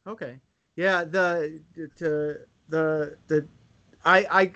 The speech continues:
I agree with the feeling kind of like in between. Um, and, uh, you know, this is not something,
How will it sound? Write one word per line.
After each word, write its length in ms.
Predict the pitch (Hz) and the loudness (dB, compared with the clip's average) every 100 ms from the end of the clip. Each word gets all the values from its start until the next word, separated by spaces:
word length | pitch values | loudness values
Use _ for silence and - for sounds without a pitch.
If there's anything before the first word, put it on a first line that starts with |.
| 180 | 2
I 160 | 185 | 4
agree 380 | 190 175 156 202 | 4 2 -2 -2
with 180 | 190 180 | 0 -2
the 180 | 180 160 | -2 -4
feeling 400 | - 196 185 180 | 0 2 2 0
kind 180 | 180 170 | 0 0
of 80 | |
like 180 | 165 151 | 0 0
in 160 | 180 156 | -2 0
between. 640 | 151 - 151 151 127 110 - _ _ _ _ - | -2 -2 -2 -2 -4 -8 -14 _ _ _ _ -8
Um, 580 | 143 139 131 127 123 123 _ _ - _ _ _ _ | -4 -2 -4 -6 -10 -14 _ _ -20 _ _ _ _
and, 260 | - 156 151 | -4 0 0
uh, 80 | 156 | 0
you 200 | 156 160 | -2 2
know, 100 | 156 | 2
this 220 | 165 175 | 2 0
is 80 | 170 | 4
not 180 | 170 160 | 4 4
something, 340 | 175 165 156 | 2 2 0